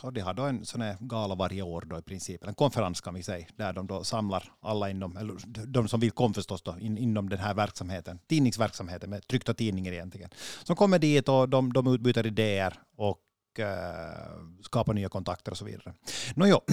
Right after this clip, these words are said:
<clears throat> men min, eh, en av mina, mina chefer här, så det här, han kom och sa åt mig att, "Hej, vi skulle kunna skicka in studiestödet hit till" för de har också en tävling att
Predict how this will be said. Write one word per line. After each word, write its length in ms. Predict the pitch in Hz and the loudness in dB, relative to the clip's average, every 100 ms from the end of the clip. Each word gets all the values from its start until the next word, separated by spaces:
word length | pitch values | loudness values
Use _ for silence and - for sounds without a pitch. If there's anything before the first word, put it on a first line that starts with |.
| 208 | 6
<clears throat> 200 | 165 156 | 8 8
men 280 | 131 151 131 127 | 8 8 6 4
min, 300 | 143 135 131 | 4 6 4
eh, 760 | 123 117 120 107 110 101 98 117 | 2 0 -4 -4 -4 -4 -6 -6
en 60 | |
av 60 | 123 | -4
mina, 180 | 127 98 | -6 -4
mina 200 | 131 120 | 0 2
chefer 360 | - 135 107 90 | 4 2 2 -2
här, 140 | 87 | -4
så 140 | - | -8
det 60 | - | -6
här, 120 | 92 | -4
han 80 | 92 | -6
kom 200 | - 95 | -6 -8
och 60 | 87 | -2
sa 200 | 143 113 | 2 2
åt 120 | - | 0
mig 140 | 98 | -6
att, 80 | 92 | -4
"Hej, 80 | 104 | -6
vi 60 | 95 | -6
skulle 80 | |
kunna 120 | - 104 | -6 -6
skicka 260 | 104 - | -6 -8
in 60 | 101 | -8
studiestödet 520 | - 135 98 98 87 | -2 -2 0 -4 -6
hit 200 | 101 - | -8 -8
till" 140 | 98 - | -12 -10
för 80 | 107 | -4
de 80 | |
har 80 | 110 | -2
också 220 | 113 - | -2 -2
en 60 | 135 | -4
tävling 340 | 123 104 92 | -2 -4 -4
att 280 | 90 87 - | -10 -14 -18